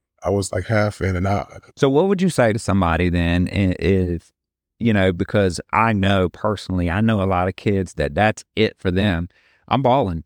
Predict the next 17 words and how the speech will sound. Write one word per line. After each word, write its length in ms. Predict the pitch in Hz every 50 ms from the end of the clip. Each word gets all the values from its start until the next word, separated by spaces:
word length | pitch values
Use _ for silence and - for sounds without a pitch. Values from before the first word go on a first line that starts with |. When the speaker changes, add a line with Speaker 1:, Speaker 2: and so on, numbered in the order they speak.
| - -
Speaker 2:
I'm 180 | 110 117 131
gonna, 420 | 131 127 127 123 120 120 120 127 - -
I'm 380 | 104 110 123 131 123 113 98 -
going 400 | 117 113 123 131 127 120 113 104
to 80 | -
go 240 | 76 85 107 101 98
to 60 | 92
college 560 | - - - 113 110 107 101 90 87 - - -
for 180 | - - 104
ball. 380 | 98 107 110 104 90 76 65 -
I'm 280 | - 123 131 127 117 101
going 460 | 117 117 117 131 131 127 117 110 107
to 340 | - - 113 104 104 101 101
get 260 | 98 101 110 - _
to 100 | - -
the 120 | 92 98 95
league." 440 | 90 90 95 104 98 98 90 -